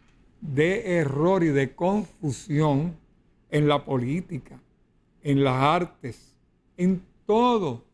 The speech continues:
en todo. Usted va a ver que está el bueno y está el que no es bueno. ¿Eh?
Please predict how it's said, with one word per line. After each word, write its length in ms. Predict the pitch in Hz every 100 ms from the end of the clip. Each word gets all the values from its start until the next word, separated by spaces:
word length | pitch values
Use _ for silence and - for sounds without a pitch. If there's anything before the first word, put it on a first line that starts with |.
| _ _ _ _
en 140 | 147 139
todo. 360 | - 214 165
Usted 240 | 135 185 175
va 100 | 185
a 40 |
ver 300 | 202 208 208 _ _ _ _ _ _
que 400 | 160 175 190 - _ _ _ _
está 380 | 131 - 170 175
el 120 | 165 165
bueno 520 | 214 220 190 175 185 _ _ _ _ _
y 100 | 151
está 200 | 135 -
el 100 | 170
que 120 | 170 156
no 100 | 196
es 60 |
bueno. 280 | 151 123 120 - _ _ _ _ _ _ _ _ _ _ _ _ _ _ _ _ _ _
¿Eh? 200 | 156 190